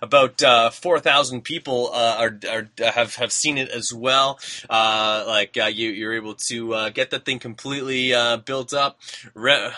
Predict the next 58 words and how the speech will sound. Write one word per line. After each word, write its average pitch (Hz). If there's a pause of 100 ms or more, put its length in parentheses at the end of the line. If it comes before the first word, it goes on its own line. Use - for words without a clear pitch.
uh, 120
get 123
the 139
thing 131
revved 135
up, 143
and, 131
uh, 135
it 131
sounds 160
super 151
sweet. 151 (360)
Um, 139
what 156
is 226
it 185
about 147
the 131
two 165
thousand 147
and 120
one 127 (360)
C 160
R 135
two 131
fifty 131
that, 110
uh, 117
inspired 131
a 107
build? 123 (380)
Um, 107
and, 139
like, 147
before, 240
actually, 220
you 226
know, 196
before 208
we 175
talk 170
about 147
the 131
whole 135
build 143
and 131
whatnot, 117
wh-, 131
let's, 165
let's 175
get 277
the, 180
the 143
backstory 135
of, 110
uh, 110
of, 107
Sc-, -